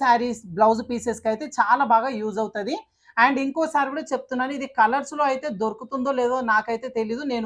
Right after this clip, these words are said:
only వైట్ కలర్ మాత్రమే తీసుకొచ్చినండి. మార్కెట్ లో కలర్ ది దొరుకుతుందని కూడా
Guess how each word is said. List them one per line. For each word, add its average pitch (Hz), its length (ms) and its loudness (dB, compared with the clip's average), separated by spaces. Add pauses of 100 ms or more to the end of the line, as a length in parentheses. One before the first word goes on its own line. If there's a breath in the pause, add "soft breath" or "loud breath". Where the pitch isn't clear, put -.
only 247 240 -2
వైట్ 214 280 -2
కలర్ 240 280 0
మాత్రమే 226 300 -6 (100)
తీసుకొచ్చినండి. 208 680 -8 (440)
మార్కెట్ 233 360 4
లో 302 40 4 (140)
కలర్ 233 320 4
ది 277 60 -4 (140)
దొరుకుతుందని 233 580 -2
కూడా 294 120 -4